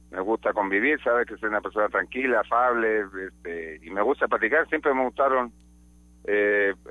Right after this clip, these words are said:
hablar mucho con los chavos, he dirigido mucho en fuerzas básicas, creo que ahí está, en México hay, no puedo dar coba, yo soy extranjero de nacimiento, pues yo soy mexicano,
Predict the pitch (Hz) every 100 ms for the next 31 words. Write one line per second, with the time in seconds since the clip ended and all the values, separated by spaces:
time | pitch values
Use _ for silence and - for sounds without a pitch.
0 | - 67 87 107 127 127 135 - 117 104
1 | 101 151 156 139 123 127 120 113 110 123
2 | 117 123 117 117 107 - 117 107 98 127
3 | - - 117 113 - 113 110 92 92 87
4 | 101 - 104 107 95 95 110 - 101 98
5 | 98 95 90 - - - - - - -
6 | 101 104 95 101 - 151 127 107 120 113
7 | 101 95 - 101 - 117 110 101 95 101
8 | 120 107 90 95 - 95 95 - - 98
9 | 113 147